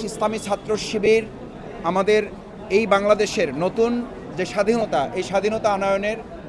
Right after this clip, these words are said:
একটি গুরুত্বপূর্ণ মাইলফলক ভূমিকা তারা পালন করেছে, ছাত্র সমাজের নেতৃত্ব তারা দিয়েছে, তারই একটা উল্লেখযোগ্য অংশ এখানে তারা তুলে ধরেছে। আমি মনে করি আমাদের স্কুল, কলেজ,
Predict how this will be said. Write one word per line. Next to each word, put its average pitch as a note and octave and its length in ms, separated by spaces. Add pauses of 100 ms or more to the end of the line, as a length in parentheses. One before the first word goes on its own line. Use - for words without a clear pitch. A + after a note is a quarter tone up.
একটি - 160
গুরুত্বপূর্ণ A3+ 600
মাইলফলক G#3+ 500
ভূমিকা F#3+ 340
তারা G3+ 200
পালন F#3+ 320
করেছে, F#3 340
ছাত্র G3 340
সমাজের G3+ 460
নেতৃত্ব F#3+ 420
তারা E3+ 180
দিয়েছে, G3+ 360 (560)
তারই G#3 280
একটা A#3 300 (380)
উল্লেখযোগ্য A3 540
অংশ G3+ 260 (140)
এখানে F#3+ 320 (480)
তারা F#3 200
তুলে G#3+ 260
ধরেছে। F#3+ 420
আমি F#3 200
মনে F#3+ 200
করি F#3 260 (460)
আমাদের G3+ 400 (200)
স্কুল, A3 340 (120)
কলেজ, G#3 300